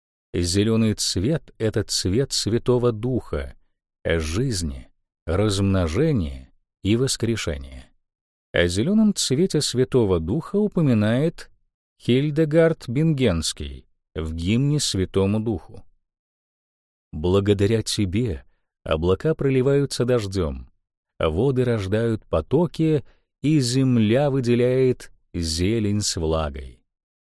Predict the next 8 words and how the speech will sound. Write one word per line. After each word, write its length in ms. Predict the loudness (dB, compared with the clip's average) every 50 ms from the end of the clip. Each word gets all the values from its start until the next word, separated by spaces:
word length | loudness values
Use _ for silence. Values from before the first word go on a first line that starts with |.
| _ _ _
Это 200 | -2 0 2 2
место 480 | 2 2 0 -2 -2 0 0 2 2 2
имеет 380 | 2 0 0 0 -2 -2 0
аналогию 640 | 0 0 0 0 0 -2 -4 -2 -2 -2 0 0 -2
в 60 | -2
древнеегипетском 1300 | -2 -2 0 0 0 0 0 0 0 0 -2 -2 -4 -6 -6 -6 -6 -4 -4 -6 -4 -2 0 0 0 0 0
гимне 400 | 0 0 0 2 2 0 0 -2
Осирису, 880 | -2 -4 -4 -4 -2 -2 -2 -2 -2 -4 -6 -8 -8 -8 -10 -12 -14